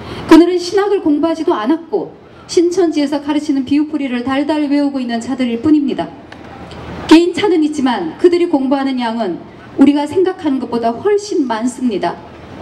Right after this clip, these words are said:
월, 화, 목, 금 일주일에 네 번, 하루에 두세 시간씩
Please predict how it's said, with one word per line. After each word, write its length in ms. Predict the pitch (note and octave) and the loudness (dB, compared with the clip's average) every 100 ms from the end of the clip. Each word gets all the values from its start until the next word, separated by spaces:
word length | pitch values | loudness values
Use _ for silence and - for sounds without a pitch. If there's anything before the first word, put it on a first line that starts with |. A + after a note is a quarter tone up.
| - - - | -14 -6 4
월, 320 | D4 D4+ D4 | 4 4 0
화, 180 | D#4 B3 | 0 0
목, 280 | C4 C#4+ C#4+ | 0 0 -2
금 300 | C4+ F3+ F3 - - - - - | -2 -4 -8 -18 -20 -20 -20 -4
일주일에 520 | - D#4+ D#4 D4+ C4 A3+ | 2 2 4 0 2 0
네 240 | A3 A#3+ | 0 0
번, 180 | G#3 F#3 - - - - - - | -2 -6 -10 -20 -20 -20 -16 2
하루에 340 | D#4+ D#4+ D4 | 2 4 0
두세 240 | D4 D4+ | 0 0
시간씩 540 | D4+ - A3+ A3 F#3 | -2 -2 -4 -2 -6